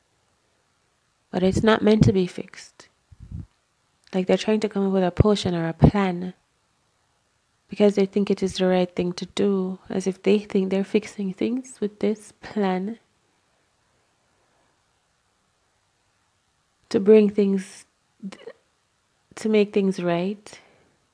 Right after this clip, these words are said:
It's the energy of a villain trying to make things right, but you know he's going to screw up because his idea of making it right is not the way to make it right, villain.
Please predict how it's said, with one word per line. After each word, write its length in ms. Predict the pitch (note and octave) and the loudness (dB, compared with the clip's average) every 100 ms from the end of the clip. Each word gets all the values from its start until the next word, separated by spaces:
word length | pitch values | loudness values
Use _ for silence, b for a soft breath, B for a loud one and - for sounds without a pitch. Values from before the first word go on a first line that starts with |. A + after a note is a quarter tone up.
| _ _ _ _ _ _ _ | _ _ _ _ _ _ _
It's 140 | G3+ F#3+ | -6 -2
the 180 | F#3 - | 0 2
energy 320 | A#3+ C#4 A3+ | 2 2 2
of 100 | G3+ | 2
a 100 | F#3+ | 0
villain 480 | F3 G3 G3+ F3+ E3+ | 0 0 2 0 -2
trying 280 | F#3 F3 E3+ | -4 -2 -2
to 100 | F3+ | -2
make 260 | F3+ E3+ | -2 -2
things 240 | F3 E3+ F3 | -4 -4 -2
right, 220 | E3 E3+ | -2 -2
but 260 | F#3 F#3 | -4 -4
you 160 | G#3+ G#3 | -2 0
know 280 | F#3 F3+ F3+ | 0 0 0
he's 200 | F#3 F#3 | -2 -2
going 280 | G3 F3 E3+ | -2 -2 -2
to 100 | E3+ | -8
screw 280 | - - F3 | -8 -4 -4
up 100 | - | -2
because 360 | F#3 F3+ E3+ - | -4 -2 -4 -2
his 200 | G3+ - | -4 -2
idea 360 | F#3+ F#3 G3+ F#3+ | -6 -2 -2 -2
of 120 | F#3 | -4
making 280 | F#3 F#3 F3+ | -6 -4 -6
it 120 | F3 | -6
right 220 | F3+ F3 F3 | -8 -8 -8
is 140 | F3+ | -8
not 220 | F#3+ G3 | -8 -6
the 80 | G3 | -4
way 180 | G3 F#3 | -2 -4
to 140 | - | -6
make 320 | G3 F3+ E3+ F#3+ | -10 -8 -8 -10
it 140 | - | -6
right, 540 | A3 A#3 G#3+ - - - G3+ | -4 -2 -2 -4 -10 -16 -8
villain. 720 | G3 G3 F#3+ F#3 F#3 G3 | 0 4 4 4 0 -4